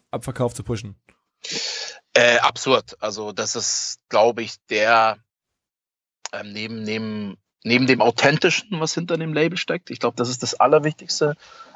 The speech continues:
Speaker 2: Aber dieses, dieses erfolgreiche Seeding an den richtigen Celebs,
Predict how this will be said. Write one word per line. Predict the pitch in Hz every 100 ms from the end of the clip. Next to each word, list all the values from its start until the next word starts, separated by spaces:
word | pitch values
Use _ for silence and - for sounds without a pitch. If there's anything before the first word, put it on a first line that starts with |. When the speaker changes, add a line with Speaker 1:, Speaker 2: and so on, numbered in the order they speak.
| -
Speaker 2:
Aber | 117 117
dieses, | 113 113 113 113 - - - _ _ _ _ _
dieses | 110 110 -
erfolgreiche | - - 156 180 143 139 123
Seeding | - 143 147 151 151 147
an | 120 120
den | 113
richtigen | 107 139 - 143 131 123 113 107
Celebs, | - 113 113 127 - - -